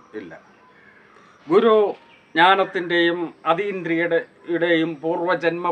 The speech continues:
പുണ്യങ്ങളുടെയും മറ്റ് ഹോമാദി കാര്യങ്ങൾ, ദൈവീക കാര്യങ്ങൾ, ഇങ്ങനെ പറയുമ്പോൾ ശുക്രൻ നമ്മുടെ ഈ ലോക ജീവിതത്തിലെ സുഖങ്ങൾ,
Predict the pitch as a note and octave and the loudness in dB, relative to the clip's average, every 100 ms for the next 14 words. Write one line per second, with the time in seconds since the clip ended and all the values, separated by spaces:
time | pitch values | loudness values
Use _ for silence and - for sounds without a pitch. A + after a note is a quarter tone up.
0 | D#3 D3+ F3 E3 E3 D#3+ D#3+ D#3 D#3 D#3+ | -6 -6 -2 -2 -2 -2 -2 -2 -6 -10
1 | - - - - - E3 - E3+ D#3+ D#3 | -16 -20 -20 -20 -2 -2 0 2 2 2
2 | E3+ E3+ E3 D#3+ D3+ C#3 D3+ D#3 D#3+ D#3 | 0 4 4 4 2 -2 0 0 -4 -6
3 | D3+ - D3 D3+ D#3+ E3 F3+ E3 C#3+ D3 | -8 -10 -4 0 0 -2 -6 -4 -2 0
4 | D3+ D3+ D3+ C#3+ - - - D3 E3+ E3 | 0 -2 -6 -8 -10 -16 -14 -6 -2 0
5 | D3+ - C#3+ C3+ C3+ B2+ A#2+ F#2+ D#2+ - | -2 -6 -6 -4 -4 -6 -8 -10 -14 -20
6 | - _ - - - - _ _ - - | -20 _ -20 -20 -20 -20 _ _ -18 -6
7 | G3+ G3+ G3+ F#3+ E3+ _ D#3+ F3+ F#3+ F3 | -4 2 2 2 -4 _ -2 0 2 2
8 | E3 E3 G#3 G#3+ F#3+ F3+ E3 D3 D3 C#3+ | 2 -2 -4 2 4 4 2 0 -6 -4
9 | C#3+ C#3 C#3+ C3 A#2 - - - G3+ - | -6 -6 -6 -6 -6 -8 -14 -6 -6 2
10 | G#3+ F#3+ D#3+ | 2 2 -2